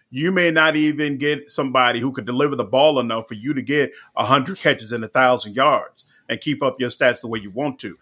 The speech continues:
So you need to get paid now. Right here, right now is the time when you need to get paid.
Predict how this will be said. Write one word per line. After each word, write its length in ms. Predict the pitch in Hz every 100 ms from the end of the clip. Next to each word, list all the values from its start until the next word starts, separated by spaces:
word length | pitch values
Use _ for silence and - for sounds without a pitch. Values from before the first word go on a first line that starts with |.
| _ _
So 160 | - 135
you 160 | 131
need 160 | 226 214
to 60 | 165
get 200 | 156 151
paid 360 | 165 151 135 _
now. 360 | 110 131 131 - - _ _
Right 220 | 98 156 180
here, 180 | 185
right 240 | 147 151 131
now 300 | 139 139 131
is 140 | 117
the 60 | 107
time 220 | 135 127
when 80 | 117
you 80 | 113
need 100 | 113
to 60 |
get 140 | 104 107
paid. 240 | 135 107